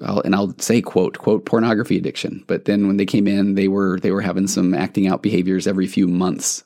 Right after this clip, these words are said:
I mean, months. So definitely didn't fall into the category of addiction, that's for sure. And so it was relatively easy to, to, quote, "cure this person." And at one point, their spouse, uh, came to me and said, "Oh my gosh, you've, you've worked a miracle with him.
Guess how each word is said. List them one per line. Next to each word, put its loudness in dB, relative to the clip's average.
I -8
mean, 0
months. 0
So 2
definitely 0
didn't 0
fall 0
into 0
the 0
category 0
of 0
addiction, -4
that's -6
for -2
sure. -2
And -4
so 0
it 0
was 0
relatively 0
easy 2
to, 0
to, -4
quote, -2
"cure 0
this -2
person." -4
And 2
at 0
one 2
point, -2
their 0
spouse, -2
uh, -2
came 2
to 0
me 2
and 0
said, 0
"Oh 2
my 0
gosh, -4
you've, 0
you've 2
worked 0
a 2
miracle 0
with -6
him. -6